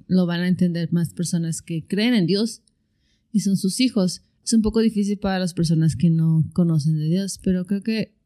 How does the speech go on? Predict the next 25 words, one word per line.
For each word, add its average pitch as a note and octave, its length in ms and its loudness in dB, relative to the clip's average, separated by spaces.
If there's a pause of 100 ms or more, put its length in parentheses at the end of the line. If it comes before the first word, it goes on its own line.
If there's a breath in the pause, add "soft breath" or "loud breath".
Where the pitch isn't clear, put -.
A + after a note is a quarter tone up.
(300)
en G3+ 160 0
mi G3 80 0
experiencia F#3 840 -4 (1200)
es F#3+ 640 -4 (540)
esa G3+ 280 2
relación F#3+ 480 0
con F#3 160 0
Dios F3+ 200 -2
en F3 120 0
todo F3 300 -2
lo E3+ 160 -2
que D#3+ 100 0
hago. D3+ 360 -4 (340)
Aun F#3 160 -2
cuando F#3+ 200 0
soy F#3 200 0
en F#3 100 -2
mi F3+ 140 0
casa E3+ 440 -2
y E3 120 0
limpio, F3+ 560 -2 (600)
y F#3 100 2
estoy E3+ 220 -2
limpiando, E3+ 800 -4
estoy E3 840 -4